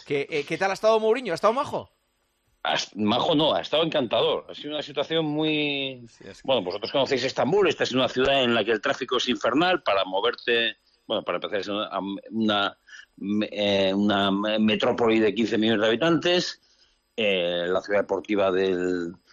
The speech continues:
Speaker 2: del Fenerbahce está a veinte kilómetros de aquí. Yo, que conste que estaba, era el único de todos los enviados especiales que estaba en perfecto estado de revista a la hora de la rueda de prensa, pero los compañeros, pues bueno, pues han, han llegado tarde porque no han tenido suerte con el taxista,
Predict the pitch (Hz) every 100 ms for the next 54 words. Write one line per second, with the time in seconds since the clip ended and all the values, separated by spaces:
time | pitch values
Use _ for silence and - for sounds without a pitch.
0 | _ 98 90 104 104 135 - - 101 95
1 | 98 98 107 107 117 131 170 190 - -
2 | _ - _ _ 117 113 196 147 110 143
3 | 185 - 104 90 - 165 131 90 - 147
4 | 139 123 165 156 127 143 123 127 135 127
5 | - 135 147 101 98 143 120 - - -
6 | 110 147 123 123 135 101 98 127 139 139
7 | 104 104 113 120 165 175 156 175 190 _
8 | _ _ _ _ 135 127 117 127 110 110
9 | 117 139 147 113 101 120 117 98 110 107
10 | 104 104 120 110 117 117 151 151 170 131
11 | 104 107 104 101 98 - - - - 123
12 | - 110 117 101 123 110 117 120 110 143
13 | 226 220 - 190 196 185